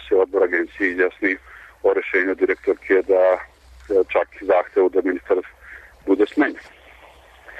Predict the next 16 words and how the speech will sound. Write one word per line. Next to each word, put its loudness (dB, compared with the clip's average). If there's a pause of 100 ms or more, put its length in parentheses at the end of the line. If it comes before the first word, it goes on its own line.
(280)
Imamo 2
takođe 0 (260)
situaciju 0
da 4
su 2
u 2
Visokom -2
savetu 2
sudstva 2 (100)
i 0
Državnom 0
veću 2
tužilaca 2 (520)
ostali 0 (680)
članovi 2
koji 0